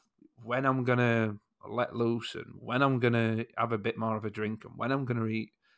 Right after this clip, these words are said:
loads of food has not only just helped me in Christmas, but, you know, to carry on from there as well. I've started, um,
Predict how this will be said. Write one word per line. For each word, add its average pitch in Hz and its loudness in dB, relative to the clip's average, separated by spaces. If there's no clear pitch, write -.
loads 110 -6
of 104 -10
food 107 -6
has 113 -6
not 170 4
only 151 6
just 131 -4
helped 131 4
me 117 0
in 107 -2
Christmas, 113 -2
but, 113 0
you 123 -6
know, 110 -6
to 127 -2
carry 131 8
on 135 4
from 123 -2
there 92 -4
as 92 -8
well. 110 -4
I've 107 2
started, 117 8
um, 107 -2